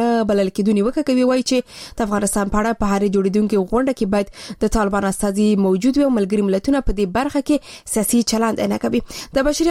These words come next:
حقونو د څار سازمان د یوې اعلامیې په خپرولو سره له نړیوالو مشرانو غوښتي چې د افغانستان وضعیت په خپلې اصلي اجنډا کې شامل کړي.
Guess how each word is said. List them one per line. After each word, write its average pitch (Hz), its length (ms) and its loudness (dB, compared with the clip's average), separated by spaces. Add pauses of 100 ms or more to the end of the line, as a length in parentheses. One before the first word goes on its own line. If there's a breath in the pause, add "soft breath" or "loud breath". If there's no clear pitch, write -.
حقونو 277 240 2
د - 80 -4
څار 208 240 -2
سازمان 208 340 -2
د 190 60 2
یوې 196 100 2
اعلامیې 208 280 2
په 208 120 0
خپرولو 202 320 -4
سره 220 300 0
له 202 60 2 (100)
نړیوالو 240 340 2
مشرانو 277 360 2
غوښتي 262 260 0
چې 262 80 4 (380 loud breath)
د 220 80 0
افغانستان 208 460 0
وضعیت 226 300 -2
په 208 80 -2
خپلې - 280 0
اصلي 202 240 0
اجنډا 208 340 0
کې 277 100 4 (140)
شامل - 260 -10
کړي. 226 140 -2